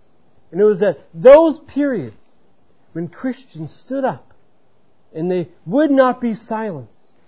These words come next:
and they would not renounce Christ, and they would not deny His word. Right? And it was because of this boldness that actually helped to propel the Christian faith forward. Let me provide you with an example of what I mean.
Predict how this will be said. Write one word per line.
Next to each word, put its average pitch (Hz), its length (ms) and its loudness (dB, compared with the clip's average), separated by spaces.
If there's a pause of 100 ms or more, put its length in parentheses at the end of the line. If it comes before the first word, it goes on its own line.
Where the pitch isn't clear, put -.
and 185 100 -6
they 202 200 -2 (100)
would 311 260 2
not 269 360 2
renounce 233 420 -2
Christ, 247 460 -6
and 208 80 -6
they 190 120 -4 (160)
would 311 220 2
not 277 320 2
deny 233 440 -2
His 208 280 -6
word. 156 500 -2 (1300)
Right? 156 200 -18 (320)
And 151 140 -6
it - 20 4
was 202 220 -4 (160)
because 294 460 -2
of 240 120 -6
this 220 180 -6 (220)
boldness 208 1080 2 (520)
that 196 100 -6
actually 254 380 -2
helped 254 340 -4
to 202 140 -6 (180)
propel 302 640 0
the 214 180 -6 (200)
Christian 277 540 -4
faith 233 460 -6
forward. 180 420 -10 (680)
Let 180 140 -6
me 208 100 -4
provide 170 500 -6
you 143 140 -10
with 139 160 -14
an 147 100 -10
example 147 560 -12
of 117 120 -18
what 123 120 -12
I 127 120 -14
mean. 135 340 -16